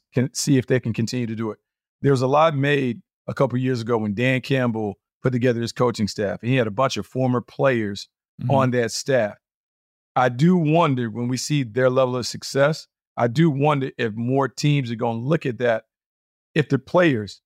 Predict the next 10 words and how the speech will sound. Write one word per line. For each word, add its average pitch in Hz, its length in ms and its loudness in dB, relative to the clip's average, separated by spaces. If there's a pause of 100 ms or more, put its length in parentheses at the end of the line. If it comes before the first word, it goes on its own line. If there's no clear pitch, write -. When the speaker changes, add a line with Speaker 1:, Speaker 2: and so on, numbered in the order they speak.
(120)
Speaker 1:
the 123 80 -2
former 147 280 0
players, 135 520 -2
are 120 80 0
good 147 280 -2
teachers, 151 540 -2 (540)
is 160 260 6
there 156 160 2
an 151 120 2
advantage 131 840 -2